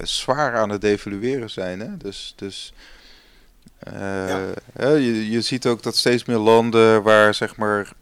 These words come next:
Speaker 1: <clears throat> één eenheid van hun nationale, eh, munt, zeg maar.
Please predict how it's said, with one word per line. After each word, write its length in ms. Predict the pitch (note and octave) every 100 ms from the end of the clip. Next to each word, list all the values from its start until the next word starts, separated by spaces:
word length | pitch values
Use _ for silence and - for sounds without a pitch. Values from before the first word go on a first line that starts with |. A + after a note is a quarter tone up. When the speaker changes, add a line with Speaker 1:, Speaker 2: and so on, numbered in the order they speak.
| _ -
Speaker 1:
<clears throat> 120 | B2+ A2+ A2+ G#2+ - -
één 360 | - C3 C#3 -
eenheid 540 | - C#3+ C#3+ B2 C3+ -
van 240 | - A2
hun 360 | G#2+ B2+ B2 -
nationale, 760 | - G#2+ - A2 F#2+ F#2+ F#2 -
eh, 240 | F#2+ F#2
munt, 380 | F2+ G2+ B2 C#3
zeg 240 | B2+ A#2
maar. 340 | A#2+ A#2 A#2